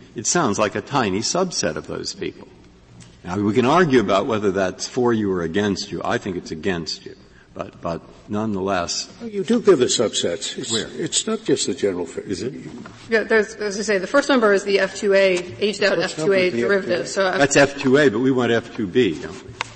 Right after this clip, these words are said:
Speaker 3: No, I think F two A is what's relevant.
Speaker 1: F two A, F two A,
Speaker 3: That's,
Speaker 1: right, you're right.
Speaker 3: that's what's covered. And this is not a full universe of the numbers. So these are numbers kept by the State Department, but the State Department is only responsible for half of the administration of this program.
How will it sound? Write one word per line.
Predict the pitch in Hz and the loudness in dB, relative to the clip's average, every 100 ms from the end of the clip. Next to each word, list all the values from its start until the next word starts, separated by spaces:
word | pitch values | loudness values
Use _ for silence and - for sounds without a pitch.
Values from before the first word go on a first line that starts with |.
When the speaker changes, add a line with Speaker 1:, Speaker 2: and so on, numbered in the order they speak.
| - | -4
Speaker 3:
No, | 220 240 220 214 | 4 8 8 8
I | 220 | 6
think | 254 220 | 2 0
F | 220 185 | -2 2
two | 233 | 6
A | 226 | 6
is | 208 190 | 6 4
what's | 202 208 | 0 2
relevant. | 214 196 180 | 2 6 4
Speaker 1:
F | - | 6
two | 156 | 8
A, | 101 | 8
F | 95 | 6
two | |
A, | |
Speaker 3:
That's, | 107 104 | 4 4
Speaker 1:
right, | 131 135 | 6 6
you're | 139 | 4
right. | 113 135 | 4 4
Speaker 3:
that's | 220 | 2
what's | 220 | 0
covered. | - 269 214 | 2 4 4
And | 208 226 | 4 4
this | 285 285 | 4 4
is | 226 | 2
not | 226 226 233 | 6 6 6
a | 202 | 2
full | - - 214 214 | -2 0 2 2
universe | 208 208 196 190 | 2 2 0 0
of | 190 | 0
the | 190 | 0
numbers. | 190 165 165 | -2 -2 -2
So | 190 | -6
these | 180 226 | -4 0
are | 254 | 2
numbers | 233 214 - | 2 0 0
kept | 214 | -2
by | 208 185 | 0 0
the | |
State | - - 165 | 0 0 -2
Department, | - - 214 240 254 254 - - - | -2 -2 -2 0 -2 -6 -14 -10 -4
but | |
the | 202 | -2
State | - 220 226 | 2 4 4
Department | 233 220 208 | 2 2 2
is | 202 | 0
only | 208 | 0
responsible | 202 185 202 208 202 185 | 0 0 0 2 2 -2
for | 180 | -2
half | 180 185 196 | 2 2 2
of | 180 | 0
the | 180 | 0
administration | 180 190 185 190 190 190 175 | 0 0 -2 0 0 0 -4
of | 170 | -6
this | - | -12
program. | - 233 240 175 160 | 0 2 2 0 -2